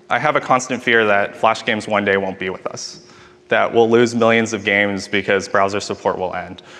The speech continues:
or that we won't remember all the important things that Flash games have given us. And the reality is that ubiquity is gonna die with Flash if we don't find ways to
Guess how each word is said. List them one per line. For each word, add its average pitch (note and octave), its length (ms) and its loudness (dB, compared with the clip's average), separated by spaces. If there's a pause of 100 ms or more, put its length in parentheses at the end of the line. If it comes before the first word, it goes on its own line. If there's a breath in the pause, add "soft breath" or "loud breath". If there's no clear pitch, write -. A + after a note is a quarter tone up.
(220 loud breath)
or A#2+ 120 0
that A#2 160 2
we B2 100 2
won't C3 220 4
remember A#2 520 4
all A2 120 4
the A2 80 2
important G#2+ 420 0
things G2+ 200 -4
that G2+ 160 0
Flash - 260 0
games F#2+ 200 -4
have F2+ 120 -8
given F2+ 240 -2
us. - 460 -8 (1500 loud breath)
And C#3 80 2
the C3 60 4
reality C#3+ 380 4
is A#2+ 140 2
that A#2+ 140 2
ubiquity A#2 500 2
is G2+ 100 0
gonna G#2 180 0
die F#2 180 2
with F2+ 120 -2
Flash - 480 -8 (100)
if G2+ 160 -2
we G2+ 80 -2
don't F#2+ 340 -2
find F#2+ 460 0
ways F#2 320 -2 (120)
to F#2 240 -4